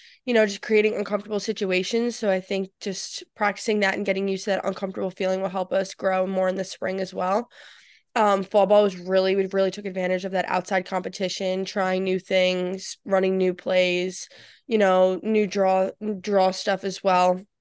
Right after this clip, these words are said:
Um, and then as well as the new players, you know, we have some really strong freshmen.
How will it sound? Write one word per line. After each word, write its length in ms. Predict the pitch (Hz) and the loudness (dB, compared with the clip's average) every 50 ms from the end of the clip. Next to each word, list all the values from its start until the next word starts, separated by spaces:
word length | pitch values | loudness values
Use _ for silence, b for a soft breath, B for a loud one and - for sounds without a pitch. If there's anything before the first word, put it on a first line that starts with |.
| _ _ _ - _ _ _ - | _ _ _ -20 _ _ _ 2
Um, 240 | 285 254 226 214 214 | 4 6 6 6 4
and 120 | 214 214 | 4 2
then 160 | 208 202 202 - | 2 2 2 2
as 180 | - 208 202 214 | 0 0 0 2
well 120 | 208 202 | 2 2
as 100 | 202 196 | 2 2
the 60 | 214 | 0
new 180 | 208 202 202 202 | 0 0 0 -2
players, 480 | 202 - 202 190 190 190 190 202 196 - | 0 2 4 4 4 4 2 0 -4 -4
you 60 | 208 | -2
know, 80 | 202 202 | -2 0
we 100 | 202 196 | 0 0
have 120 | 196 190 | 0 -2
some 160 | - 208 202 | -4 -6 -6
really 200 | 196 196 202 202 | -4 -4 -4 -4
strong 280 | 196 - 202 190 190 196 | -4 -4 -4 -4 -4 -4
freshmen. 560 | - 220 214 185 - 208 196 190 190 196 190 | -4 -6 -6 -4 -2 0 2 2 2 0 -2